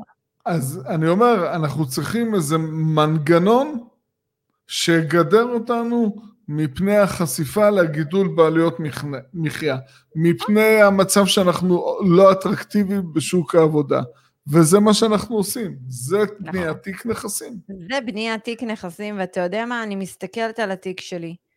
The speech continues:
Speaker 2: כמה הוא עלה, כמה, אתה יודע, אני ואני והיום, אני, כאילו, יש איזשהו נכס שאנחנו צריכים לקנות, אה, ביחד עם חברים, אה, וגם עם הילדים שלך, יש כבר כאילו את הכסף, כבר
Speaker 1: כן.
Speaker 2: מוכן, זה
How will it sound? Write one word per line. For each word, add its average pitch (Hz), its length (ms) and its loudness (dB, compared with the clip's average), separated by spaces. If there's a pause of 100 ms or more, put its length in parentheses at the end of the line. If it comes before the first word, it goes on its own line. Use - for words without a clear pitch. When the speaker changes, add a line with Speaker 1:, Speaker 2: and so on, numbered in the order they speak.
(680)
Speaker 2:
כמה 262 320 -2
הוא 247 180 0
עלה, 175 300 -2 (320)
כמה, 233 600 -6 (320)
אתה 202 160 -10
יודע, 240 220 -6
אני 240 200 -10
ואני 233 260 -8
והיום, 220 460 -10
אני, 185 400 -10 (600)
כאילו, 208 640 0
יש 226 280 -4
איזשהו 214 400 -6
נכס 226 360 -6
שאנחנו 190 380 -6
צריכים 208 340 -10
לקנות, 202 540 -10 (140)
אה, 175 520 -4
ביחד 190 500 -4
עם 180 120 -8
חברים, 185 640 -8 (680)
אה, 180 120 -6
וגם 202 280 -2
עם 277 120 -2
הילדים 208 440 -2
שלך, 247 260 -10 (180)
יש 196 200 -6
כבר 202 280 -6
כאילו 202 180 -6
את 185 100 -8
הכסף, 233 380 -8
כבר 175 140 -4
Speaker 1:
כן. 165 200 4
Speaker 2:
מוכן, 175 280 -4
זה 175 240 -8